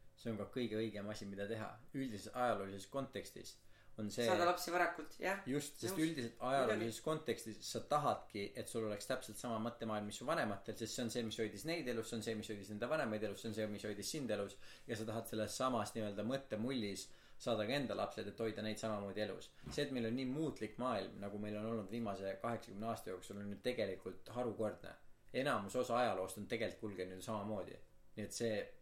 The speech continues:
Speaker 1: sa tegelikult tahadki saada lapsi võimalikult varakult. Me elame teises
Speaker 2: Jah.
Speaker 1: maailmas, meil on vaja seda, et meie aju saaks areneda, me saaks nagu maailma nii-öelda teistmoodi seedida, et saada aru, et, aa, okei, maailm on nii palju muutunud, et kui mina enda lapsi kasvatan,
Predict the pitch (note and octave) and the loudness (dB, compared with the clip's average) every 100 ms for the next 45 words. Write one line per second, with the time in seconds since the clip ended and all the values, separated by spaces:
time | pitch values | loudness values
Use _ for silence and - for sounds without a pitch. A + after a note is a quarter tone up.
0 | - - A2 - C3 G2+ - B2+ G#2 G#2 | -18 -14 -8 -2 0 0 0 0 0 -2
1 | G#2 F#2+ G2 G2+ - F#2 F2 - - F#2 | -2 0 0 0 -4 -6 -6 -8 -6 -4
2 | D#2+ - - - - - - - - - | -4 -8 -12 -18 -18 -18 -20 -18 -18 -18
3 | - - - - B2 A#2 G2+ B2+ A#2 A#2 | -18 -18 -12 -2 0 2 2 0 0 0
4 | C#3 C#3+ G2+ G2 G#2+ G#2 G2+ B2 B2+ G2 | 2 4 2 0 0 0 2 4 4 4
5 | G#2+ G2 - G#2 G#2+ C3 A2 G2 - - | 0 0 -2 0 4 4 2 -2 -10 -14
6 | - G2+ - C3+ A2+ G2 G2 G2+ - G#2+ | -8 -4 2 4 4 0 -2 -2 -2 -4
7 | G2 A2 A#2 G2+ G2+ G2+ F#2+ - G#2+ - | -2 2 2 2 -2 -4 -4 -6 -6 -6
8 | G#2+ G2 C3+ B2 F#2+ F2+ G2 - - - | -6 -4 0 0 -2 -4 -4 -4 -12 -14
9 | - - A2+ A2+ G#2 - - B2 G#2+ - | -6 -2 0 2 0 -4 -2 0 0 2
10 | A2 A2 B2 G2 G2+ B2 A2 G#2+ G#2 C#3+ | 2 2 2 2 0 0 2 2 2 0
11 | C3 - G2+ - - G#2+ A#2+ B2+ A2 A2 | -2 -4 -6 -6 -4 -2 0 2 2 4
12 | G#2+ A2+ - - B2+ G#2+ - G2 | 4 4 2 2 2 2 0 -4